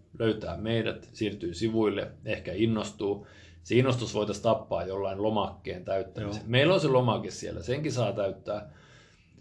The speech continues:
Speaker 1: Mut sit siellä onkin nappi, mitä sä painat, aukeaa WhatsApp, sä voit sanella sinne ääniviestin, lähettää sen.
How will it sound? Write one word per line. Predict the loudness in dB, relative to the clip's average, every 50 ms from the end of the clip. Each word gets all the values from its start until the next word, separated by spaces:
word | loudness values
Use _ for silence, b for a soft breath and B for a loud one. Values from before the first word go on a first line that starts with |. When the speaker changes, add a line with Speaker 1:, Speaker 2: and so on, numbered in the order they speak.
| -6 -2
Speaker 1:
Mut | 0 4
sit | 4 4 4
siellä | 6 4 4 4
onkin | 4 2 2 2
nappi, | 2 0 0 -2 -4 -4
mitä | -2 -4 -4
sä | -6 -10 -6 -2
painat, | 0 0 2 2 0 0 -2 -6 -12 -14 -8
aukeaa | -4 -4 -4 -2 -4 -6 -2 0
WhatsApp, | 0 0 0 0 -2 -4 -4 -2 -2 -4 -4 -4 -6 -12 -20 -12
sä | -8 -4 -2
voit | -2 -2 0
sanella | 2 2 4 4 4 4 2 2
sinne | 0 -4 -6 -6 -2
ääniviestin, | 0 2 2 2 2 0 -2 -2 -4 -4 -4 -6 -8 -6 -2 0
lähettää | 2 2 2 0 -2 -4 -8 -8 -8 -8
sen. | -8 -8 -10 -10 -10